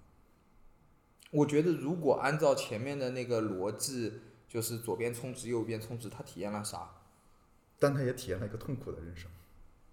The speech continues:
Speaker 1: 那我觉得就是要放弃那种，呃，按部就班的那种状态，然后就是，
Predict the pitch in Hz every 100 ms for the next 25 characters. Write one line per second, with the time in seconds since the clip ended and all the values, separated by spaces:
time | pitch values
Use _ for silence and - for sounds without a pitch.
0 | - - - _ _ _ _ 147 180 135
1 | 110 139 151 160 156 156 156 151 156 143
2 | 139 135 151 156 180 160 - 131 131 120
3 | 110 90 90 95 - - - - _ _
4 | _ _ - 107 101 95 95 - - -
5 | 147 151 135 131 135 131 135 131 123 117
6 | 107 104 117 113 120 98 98 117 123 127